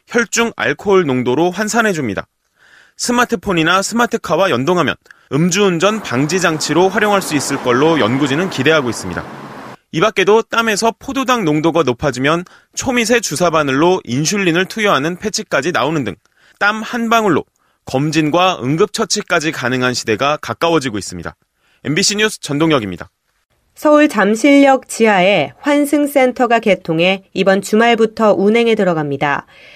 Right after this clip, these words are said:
Speaker 2: 국내 최초 지하터미널 형식의 환승센터로 잠실 일대 교통난이 크게 완화될 것으로 보입니다.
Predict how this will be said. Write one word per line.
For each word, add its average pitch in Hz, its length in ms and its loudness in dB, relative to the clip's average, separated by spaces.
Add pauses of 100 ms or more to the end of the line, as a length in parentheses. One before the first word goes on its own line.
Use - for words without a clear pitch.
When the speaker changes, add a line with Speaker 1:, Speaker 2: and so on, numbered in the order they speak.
(120)
Speaker 2:
국내 254 320 4
최초 302 480 2
지하터미널 262 760 2
형식의 226 440 0
환승센터로 190 1080 0 (300)
잠실 208 420 2
일대 226 360 4
교통난이 196 800 0
크게 220 260 0
완화될 196 640 2
것으로 147 400 -2
보입니다. 143 560 -4